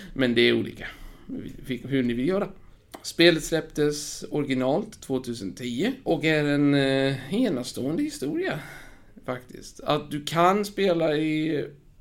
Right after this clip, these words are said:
Peninsular Campaign tillsammans med någon eller mot någon. Det är ett val och det kan bli roligt, det kan också bli en katastrof.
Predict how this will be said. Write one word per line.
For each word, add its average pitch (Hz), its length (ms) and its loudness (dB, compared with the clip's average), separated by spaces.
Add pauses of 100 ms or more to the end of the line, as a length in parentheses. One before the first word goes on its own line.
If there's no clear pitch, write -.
(440)
Peninsular 151 840 0
Campaign 135 540 0 (120)
tillsammans 135 560 -6
med 190 120 0
någon 196 460 2 (420)
eller 302 260 4
mot 175 360 2
någon. 104 240 -8 (840)
Det 101 220 -2
är 240 60 4
ett 240 60 -4
val 214 420 -2 (500)
och 156 80 -2
det 170 80 2
kan 143 340 -2
bli 147 180 2
roligt, 147 500 0
det 156 100 -2
kan 151 180 2
också 135 200 -2
bli 120 100 -6
en 120 80 -6
katastrof. - 840 -12